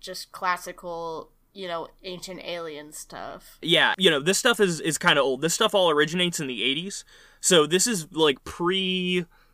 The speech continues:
Speaker 2: Ancient Aliens on History Channel stuff. And this ended up influencing a lot of really weird conspiracy theories. David Icke took a lot from it.
Speaker 1: Oh, love that man. <laughs>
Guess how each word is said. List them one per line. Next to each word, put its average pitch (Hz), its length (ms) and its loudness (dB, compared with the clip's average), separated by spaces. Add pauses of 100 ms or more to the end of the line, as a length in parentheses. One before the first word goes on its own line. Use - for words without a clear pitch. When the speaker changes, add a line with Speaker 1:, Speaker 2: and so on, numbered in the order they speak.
(320)
Speaker 2:
Ancient 170 340 2
Aliens 147 460 0
on 139 140 0
History 131 420 -4
Channel 110 340 -6
stuff. 113 500 -4
And 143 360 0
this 190 160 0
ended 254 220 -2
up 175 180 4
influencing 170 680 -4
a 131 140 -2
lot 127 400 2
of 131 160 -4
really 135 220 -2
weird 135 260 0
conspiracy 131 560 -4
theories. 143 460 -2 (320)
David 156 340 6
Icke 170 320 4
took 190 240 -2
a 190 60 -2
lot 175 320 4
from 180 320 0
it. 165 240 0 (720)
Speaker 1:
Oh, 196 360 -2
love 202 340 2
that 170 200 0
man. 170 380 -6
<laughs> - 40 -20